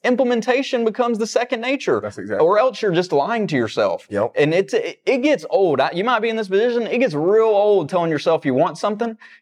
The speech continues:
Speaker 1: and not doing anything about it. I don't know if you've ever been there,
Speaker 2: I have.
Speaker 1: but it gets real old real quick.
Speaker 2: That's exactly right. And I think what's so critical about what he's talking about here is the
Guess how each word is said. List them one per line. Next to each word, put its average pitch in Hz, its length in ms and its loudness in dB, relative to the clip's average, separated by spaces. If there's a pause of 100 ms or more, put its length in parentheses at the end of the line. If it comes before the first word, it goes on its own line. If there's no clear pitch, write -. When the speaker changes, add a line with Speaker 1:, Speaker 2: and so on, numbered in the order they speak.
Speaker 1:
and 113 180 -2
not 123 300 2
doing 127 240 2
anything 120 280 -2
about 107 340 0
it. - 60 -12 (400)
I 117 80 -4
don't 131 100 0
know 131 80 2
if 127 100 -2
you've 131 100 0
ever 127 160 2
been 131 200 0
there, 151 260 0
Speaker 2:
I 90 40 -8
have. 95 140 0
Speaker 1:
but 110 80 2
it 123 60 0
gets 131 260 0
real 120 240 4 (100)
old 139 400 2
real 123 220 2
quick. 117 380 0
Speaker 2:
That's 98 160 -4
exactly 95 400 -6
right. - 240 -4 (320)
And 110 120 4
I 110 60 2
think 123 240 0
what's 110 300 0
so 113 180 2
critical 113 460 -2
about 95 240 2
what 98 160 2
he's 101 140 -12
talking 95 320 -4
about 90 240 -2
here 98 260 0
is 87 460 -6 (580)
the - 100 2